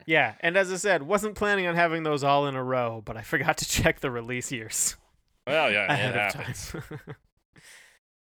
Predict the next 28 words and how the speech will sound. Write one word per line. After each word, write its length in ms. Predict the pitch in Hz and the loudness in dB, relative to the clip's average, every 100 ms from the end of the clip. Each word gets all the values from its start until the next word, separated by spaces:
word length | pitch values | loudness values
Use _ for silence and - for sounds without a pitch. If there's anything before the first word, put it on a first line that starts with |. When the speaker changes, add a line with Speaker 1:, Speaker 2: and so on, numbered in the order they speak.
| _ _ _ _ _ | _ _ _ _ _
Speaker 1:
I 100 | 123 | -20
could've 180 | - 120 | -12 -8
Speaker 2:
But 80 | |
Speaker 1:
swapped 100 | 120 | -4
Speaker 2:
yeah, 160 | 139 151 | 0 2
I 60 | 101 | 2
Speaker 1:
the 60 | |
Speaker 2:
mean, 120 | 110 | -2
if, 100 | 107 | -8
Speaker 1:
next. 120 | 123 104 | -8 -8
Speaker 2:
if 100 | 117 | -8
you 100 | 123 | -4
wanted 360 | 147 151 135 117 | -4 -4 -6 -8
to, 440 | 127 117 107 87 | -4 -4 -4 -6
to, 220 | 71 - | -12 -12
you 720 | 98 90 87 78 67 - 71 | -10 -8 -10 -12 -14 -18 -14
know, 140 | 90 87 | -12 -10
squint 420 | - - 113 110 | -10 -8 -10 -8
your 160 | 104 | -10
ears 400 | 95 104 113 95 | -8 -8 -8 -10
and 480 | 92 87 82 73 67 - | -10 -12 -12 -16 -20 -14
think 200 | 101 95 | -14 -10
what 120 | 98 | -12
it 20 | |
would 100 | 87 | -12
be 140 | 92 | -12
like 260 | 98 98 87 | -8 -6 -6
if 320 | 87 78 - | -10 -12 -20